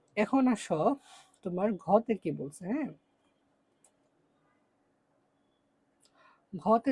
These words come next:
যদি আমরা একটু দেখি কি বলছে, তোমার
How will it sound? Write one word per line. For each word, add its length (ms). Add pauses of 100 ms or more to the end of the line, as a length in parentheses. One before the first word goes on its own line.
যদি 200
আমরা 200
একটু 220
দেখি 260
কি 80 (100)
বলছে, 320 (1600)
তোমার 260